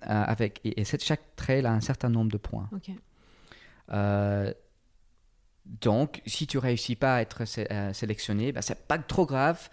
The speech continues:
Speaker 1: parce que les, les points comptent pour, pendant deux ans.
Speaker 2: Ah.
Speaker 1: Mais c'est, par contre, si vous n'êtes pas sélectionné de,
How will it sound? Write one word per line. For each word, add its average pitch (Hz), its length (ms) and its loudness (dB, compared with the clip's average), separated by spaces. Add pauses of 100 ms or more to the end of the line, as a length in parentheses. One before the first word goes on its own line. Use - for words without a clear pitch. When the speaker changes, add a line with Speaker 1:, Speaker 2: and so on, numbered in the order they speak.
(240)
Speaker 1:
parce 127 160 -4
que 147 340 2
les, 113 420 0
les 113 120 0
points 156 240 2
comptent 143 300 -2
pour, 120 180 0
pendant 113 260 0
deux 107 220 -2
ans. 95 120 -6 (340)
Speaker 2:
Ah. 233 340 0 (420)
Speaker 1:
Mais 131 100 4
c'est, - 140 -4
par 139 120 0
contre, 151 180 -2
si - 200 -2
vous 170 100 -2
n'êtes 147 160 0
pas 156 100 2
sélectionné 135 440 0
de, 113 120 -2